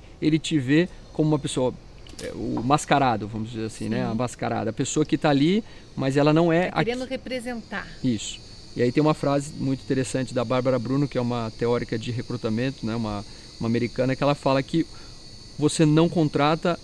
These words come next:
Speaker 1: o personagem, você contrata o ator.
Speaker 2: Aham.
Speaker 1: É só você pensar num elenco de
Speaker 2: Sim.
Speaker 1: filme. Um, o diretor do cine-, do, de cinema, ele nunca vai escolher o personagem. "Ah, eu vou escolher o, o Robert De Niro porque ele fez um personagem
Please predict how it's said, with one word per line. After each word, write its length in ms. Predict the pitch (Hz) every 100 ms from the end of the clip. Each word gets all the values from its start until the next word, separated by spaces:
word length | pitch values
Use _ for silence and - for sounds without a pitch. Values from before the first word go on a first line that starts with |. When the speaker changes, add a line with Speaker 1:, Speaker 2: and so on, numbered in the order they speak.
| -
Speaker 1:
o 80 | 135
personagem, 600 | 151 143 - 160 117 101
você 200 | 107 131
contrata 420 | 117 117 127 131
o 60 | 180
ator. 320 | 190 139 113 -
Speaker 2:
Aham. 640 | 196 196 190 175 165 165 196
Speaker 1:
É 80 | 120
só 160 | 117 135
você 140 | 180
pensar 340 | 170 165 156 160
num 220 | 180 185
elenco 320 | 160 160 185
de 80 | 190
Speaker 2:
Sim. 60 | -
Speaker 1:
filme. 320 | 285 226 202 240 -
Um, 420 | - 110 110 107 101
o 60 | 120
diretor 340 | 131 131 139
do 100 | 139
cine-, 320 | - 151 143
do, 260 | 151 123 117
de 140 | 110
cinema, 400 | 117 143 135 165
ele 100 | 160
nunca 220 | 180 226
vai 100 | 202
escolher 540 | 190 - 165 139 147 190 - - -
o 80 | 127
personagem. 580 | 151 139 151 127 120 175
"Ah, 60 |
eu 60 | 170
vou 60 | 151
escolher 320 | - 151 160
o, 300 | 156 135 113 - - -
o 80 | -
Robert 280 | 120 139 143
De 120 | 143
Niro 180 | 143 156
porque 200 | 151 165
ele 80 | 156
fez 180 | 151 143
um 80 |
personagem 800 | 131 135 139 131 135 123 120 113